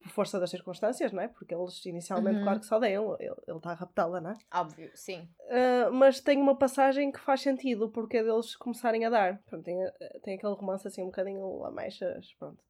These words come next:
Speaker 1: tudo bem.
Speaker 2: Mas
Speaker 1: Mas
Speaker 2: isso é bom.
Speaker 1: <laughs>
Speaker 2: Isso é Kiara Cass.
Speaker 1: É Kiara
Speaker 2: Se
Speaker 1: Cass,
Speaker 2: vão ler um
Speaker 1: exato.
Speaker 2: Kiara Cass, vão estar à espera de uma cena dessas, de
Speaker 1: Yeah,
Speaker 2: certeza,
Speaker 1: quem
Speaker 2: não é?
Speaker 1: gostar dos livros dela, eu acho que vai gostar. É, é
Speaker 2: Eu tô
Speaker 1: um
Speaker 2: entusiasmada por ler isso.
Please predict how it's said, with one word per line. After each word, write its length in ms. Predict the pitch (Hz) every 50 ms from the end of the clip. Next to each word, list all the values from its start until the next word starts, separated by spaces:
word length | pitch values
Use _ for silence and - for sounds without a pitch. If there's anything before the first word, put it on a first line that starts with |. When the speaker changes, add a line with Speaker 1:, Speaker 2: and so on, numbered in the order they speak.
| _
Speaker 1:
tudo 160 | - 180 170 170
bem. 180 | 165 156 190 202 _ _ _ - - _ _ -
Speaker 2:
Mas 260 | 233 226 226 233 247
Speaker 1:
Mas 80 | 302 320
Speaker 2:
isso 80 | 277 226
é 80 | 190
bom. 360 | 180 175 208 208 196 190 180 175
Speaker 1:
<laughs> 600 | - 269 - - 381 381 349 - - - - -
Speaker 2:
Isso 180 | 262 - - 277
é 40 |
Kiara 400 | 254 262 - 208 175 170 165 165
Cass. 360 | 165 - 175 151 151 156 - -
Speaker 1:
É 80 | 349
Kiara 280 | 330 - 339 277 269 277
Speaker 2:
Se 60 | 277
Speaker 1:
Cass, 280 | - 254 214 202 202 -
Speaker 2:
vão 100 | - 277
ler 40 | 269
um 20 | 247
Speaker 1:
exato. 200 | 220 208 202 196
Speaker 2:
Kiara 300 | 202 208 196 190 190 190 190
Cass, 340 | - 220 208 208 220 214 -
vão 120 | - 220
estar 220 | 226 220 - 226 214
à 40 | 214
espera 340 | 226 214 - 233 226 220 220 220
de 60 | 226
uma 120 | 233 233
cena 240 | 220 233 233 233 247
dessas, 340 | 247 214 175 175 - - 180 170
de 40 | - -
Speaker 1:
Yeah, 140 | 196 240 294
Speaker 2:
certeza, 140 | 285 262 277
Speaker 1:
quem 100 | 302 339
Speaker 2:
não 40 | 339
é? 40 | -
Speaker 1:
gostar 200 | - - 302 285
dos 120 | 294 277
livros 240 | 277 269 233 233 214
dela, 200 | 240 240 262 277
eu 120 | 254 240
acho 180 | 226 233 - -
que 60 | -
vai 100 | - 208
gostar. 380 | 208 208 - - 180 170 - - - -
É, 480 | - 202 190 185 190 190 180 - -
é 40 | 202
Speaker 2:
Eu 100 | 202 202
tô 80 | 196 196
Speaker 1:
um 60 | 202
Speaker 2:
entusiasmada 540 | 196 196 208 208 202 208 220 196 175 170 170
por 120 | 170 180 180
ler 220 | 180 180 185 185
isso. 340 | 202 190 165 - - - -